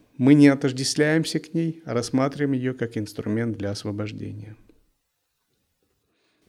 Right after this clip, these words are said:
То же самое сказал Бог Вишну царю Прохладе,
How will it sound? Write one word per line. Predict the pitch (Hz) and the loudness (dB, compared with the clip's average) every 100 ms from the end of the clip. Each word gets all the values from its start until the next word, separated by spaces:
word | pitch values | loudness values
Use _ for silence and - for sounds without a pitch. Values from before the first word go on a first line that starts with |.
| - | 2
То | 147 | 4
же | 156 | 4
самое | - 170 175 170 165 - - _ _ _ _ _ _ _ _ _ _ - - | 2 2 2 0 -2 -8 -20 _ _ _ _ _ _ _ _ _ _ -20 -16
сказал | - 117 117 113 | -6 -2 2 2
Бог | 110 117 131 | 2 0 -2
Вишну | 151 160 160 | -4 -2 -4
царю | - 104 98 | -4 -4 -4
Прохладе, | - - - 127 147 160 | -8 -8 -4 -2 -2 -6